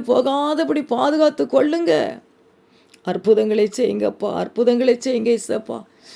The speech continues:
காலை வேளையில நம்முடைய கிருபை அனுப்புங்கப்பா. வானத்துக்கு பூமி எவ்வளவு தூரமோ அவ்வளவு கிருபை அனுப்பும். கிருபை சத்தியத்தை அனுப்பி பாவத்தை நிவர்த்தி ஆக்குங்க. மேற்கு கிழக்கு எவ்வளவு தூரமோ அவ்வளவு தூரம் பாவத்தை மன்னிங்கப்பா, மன்னிங்கப்பா.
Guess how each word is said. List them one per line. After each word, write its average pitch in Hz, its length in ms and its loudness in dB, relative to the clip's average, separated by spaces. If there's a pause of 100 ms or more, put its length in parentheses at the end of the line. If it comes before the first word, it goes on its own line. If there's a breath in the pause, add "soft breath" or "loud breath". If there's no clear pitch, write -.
(140 loud breath)
காலை 247 360 2
வேளையில 240 360 2
நம்முடைய 214 280 0
கிருபை 277 360 0
அனுப்புங்கப்பா. 277 680 0
வானத்துக்கு 247 520 0
பூமி 269 240 0
எவ்வளவு 277 400 4
தூரமோ 254 340 2 (440 loud breath)
அவ்வளவு 233 520 4
கிருபை 285 380 2
அனுப்பும். 339 640 0 (640 soft breath)
கிருபை 262 320 4
சத்தியத்தை 240 400 0
அனுப்பி 262 280 0
பாவத்தை 262 420 2
நிவர்த்தி 277 420 0
ஆக்குங்க. 285 420 0 (480 loud breath)
மேற்கு 269 380 4
கிழக்கு 262 320 4
எவ்வளவு 294 400 4
தூரமோ 254 360 6
அவ்வளவு 294 540 2
தூரம் 311 320 2
பாவத்தை 214 360 2
மன்னிங்கப்பா, 208 680 0
மன்னிங்கப்பா. 208 680 -2